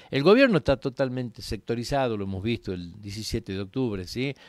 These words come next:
Hay una Cristina ya lanzada, o la lanzaron ya como, como candidata, hay un Alberto Fernández aislado, y hay un Massa que está haciendo la suya, tratando de construir por un lado su candidatura, pero tratando de no fracasar, porque sabe que esa es su base electoral.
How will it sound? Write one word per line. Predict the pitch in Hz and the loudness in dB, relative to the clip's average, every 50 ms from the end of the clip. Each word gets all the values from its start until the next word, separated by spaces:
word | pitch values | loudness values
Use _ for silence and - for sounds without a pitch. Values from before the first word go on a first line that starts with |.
| - _ _ | -20 _ _
Hay | 127 120 | -12 -10
una | 101 98 90 | -8 -8 -6
Cristina | 98 104 - - 120 110 104 98 | -6 -8 -6 -4 -4 -2 -2 -2
ya | 95 107 104 | -2 -2 -2
lanzada, | 101 101 101 107 107 101 - 127 120 123 120 110 104 | -2 -4 -6 -6 -8 -8 -4 -4 -2 -2 -2 -2 -4
o | 101 | -4
la | 95 92 92 | -4 -4 -4
lanzaron | 95 98 107 117 117 - - 139 135 123 110 101 | -2 2 2 2 4 6 6 6 6 6 4 2
ya | 98 113 117 | 0 0 -2
como, | - - 98 90 87 85 87 - _ - - - _ _ | -2 -4 -8 -8 -8 -10 -12 -16 _ -20 -20 -20 _ _
como | - 107 101 101 90 | -8 -6 -6 -4 -2
candidata, | - 117 123 127 135 151 156 160 151 - - 135 117 | -2 0 0 2 4 6 6 6 4 4 4 2 4
hay | 117 123 120 | 4 2 2
un | 117 107 104 101 98 95 98 | 0 0 0 -2 -2 -2 -2
Alberto | 104 110 117 123 123 - - 95 | -2 0 0 0 -2 -2 -6 -8
Fernández | - 107 110 117 123 123 120 107 107 98 95 | -8 -10 -8 -6 -6 -6 -6 -4 -4 -4 -4
aislado, | 101 107 110 110 135 160 160 151 143 135 139 147 151 - - - - - _ | -4 -4 -2 2 6 8 8 8 8 6 4 2 0 -2 -6 -14 -20 -16 _
y | - 104 113 120 | -6 -2 2 4
hay | 127 151 170 165 | 4 6 6 6
un | 143 139 | 4 4
Massa | 147 160 165 - - 196 156 | 4 2 4 4 2 2 2
que | - 127 | 0 -4
está | - 127 117 | -4 -4 -6
haciendo | - - 127 123 120 117 | -4 -6 -6 -4 -2 -2
la | 117 110 | 0 0
suya, | - - 180 190 175 160 170 156 | 0 2 2 2 2 2 0 -2
tratando | - 123 117 - - 123 117 117 107 98 | -2 -2 -6 -4 -4 -6 -4 -4 -4 -4
de | 98 | -4
construir | - - 131 135 117 151 160 180 170 | 0 2 0 2 4 6 8 8 8
por | 131 127 | 6 4
un | 123 135 | 6 6
lado | 151 156 131 | 6 6 6
su | 98 117 98 | 2 -2 -2
candidatura, | 110 120 131 135 135 131 - 196 208 208 135 | -2 -2 0 0 -2 0 0 2 2 2 0
pero | 110 107 104 90 | 0 -4 -4 -2
tratando | - 117 120 - - 151 143 131 117 | -2 -4 -4 0 0 0 0 2 0
de | 110 | 0
no | 113 135 123 | 0 0 -2
fracasar, | - 120 123 120 - 131 - - 156 143 131 139 - _ _ _ - - - _ _ | -2 -4 -4 -4 -4 -8 -4 -2 0 0 -2 -4 -8 _ _ _ -20 -20 -20 _ _
porque | - 95 92 90 98 95 | -16 -16 -12 -10 -10 -8
sabe | - - 123 123 117 95 | -2 0 0 0 0 -2
que | - 95 98 107 131 | -4 -6 -4 0 0
esa | 143 - - 120 | 0 0 0 -2
es | 107 | -4
su | - - 95 | -4 -6 -4
base | 101 120 123 - - - 101 | -2 -2 -2 -2 -2 -6 -6
electoral. | 104 110 110 - - 135 151 160 131 110 - | -6 -8 -8 -6 -6 -2 -2 -2 -2 -2 -6